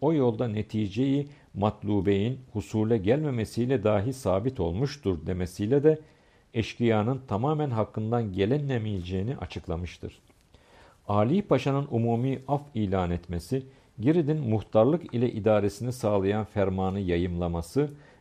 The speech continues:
ve asilerin üzerine küçük ölçüde fakat devamlı ve başarı hare-, başarılı hareketler yapmasıyla isyan oldukça gevşemiş bulunuyordu.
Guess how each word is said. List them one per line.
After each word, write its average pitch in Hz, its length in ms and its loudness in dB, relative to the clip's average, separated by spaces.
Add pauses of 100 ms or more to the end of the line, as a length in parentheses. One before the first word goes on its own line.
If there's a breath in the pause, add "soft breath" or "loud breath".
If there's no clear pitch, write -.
ve 107 220 -2
asilerin 110 600 0
üzerine 117 460 0
küçük - 360 -4
ölçüde 123 480 2 (280 loud breath)
fakat 120 380 2
devamlı 110 460 2
ve 123 140 2
başarı 117 360 0
hare-, 117 300 0
başarılı 101 440 -2
hareketler 113 600 0
yapmasıyla 120 840 0 (400 loud breath)
isyan 131 480 -2
oldukça 131 500 0
gevşemiş 101 640 -2
bulunuyordu. 82 560 -4